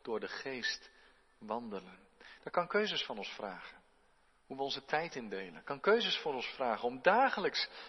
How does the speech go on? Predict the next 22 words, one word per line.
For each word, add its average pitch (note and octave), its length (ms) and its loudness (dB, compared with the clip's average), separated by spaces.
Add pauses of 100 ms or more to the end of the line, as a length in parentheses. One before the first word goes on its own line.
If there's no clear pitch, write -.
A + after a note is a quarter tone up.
(100)
met D#3 120 0
de D3 60 0
schrift - 440 0
bezig F3+ 380 6
te B2 120 -6
zijn. G2 400 -4 (420)
Om C3+ 160 -2
dagelijks F#3+ 640 4
tijd G3+ 280 0
voor - 180 -2
gebed F3 380 0
te B3 80 0
hebben. F#3+ 300 -2 (560)
Om B2+ 200 -10
tijd A#3+ 320 4
voor C3 300 4 (760)
goede G3 300 6
voeding, B3+ 520 2
geestelijk G3 500 4 (100)
onderwijs A3 920 6
te - 80 -4
hebben B2 400 2